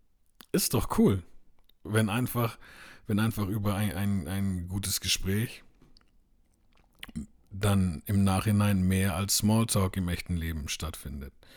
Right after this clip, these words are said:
Ähm, als ich das hier aufnehme, hat, ähm,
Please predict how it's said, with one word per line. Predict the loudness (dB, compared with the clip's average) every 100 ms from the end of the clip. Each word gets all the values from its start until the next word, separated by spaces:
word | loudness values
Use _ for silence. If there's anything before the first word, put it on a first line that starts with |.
| -20 -20 -20 -20 -20 -8
Ähm, | -4 -2 -4 -8 _ _ _ _ _ _ _ _ _ _ -2 2
als | 4
ich | 4
das | 4 4
hier | 4 4
aufnehme, | 2 6 6 8 6
hat, | 4 4 0
ähm, | 0 2 2 0